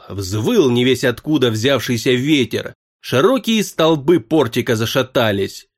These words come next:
Назад! Эгмонт в последний миг отшвырнул Клару назад. Сверху рухнула громадная глыба. Крыша рушилась. На том месте, где только что темнел проход,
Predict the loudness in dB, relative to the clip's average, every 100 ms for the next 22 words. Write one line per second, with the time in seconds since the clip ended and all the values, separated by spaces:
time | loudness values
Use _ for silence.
0 | _ _ _ -4 -2 0 0 0 -4 _
1 | _ _ _ _ _ 0 0 2 0 0
2 | 0 -2 0 -2 -2 0 0 2 2 0
3 | -2 -4 -4 0 2 2 0 2 2 2
4 | 0 0 -2 -4 -12 _ -14 -6 -2 0
5 | 0 2 2 4 2 -2 0 2 2 0
6 | 0 2 2 0 0 0 2 0 0 -2
7 | -4 -8 -10 _ _ _ _ _ _ 0
8 | 2 2 2 2 4 4 0 -2 -4 -6
9 | -10 -16 -8 -6 -4 -2 0 0 0 -4
10 | -2 -2 0 0 0 0 -2 0 0 2
11 | 0 2 0 2 2 0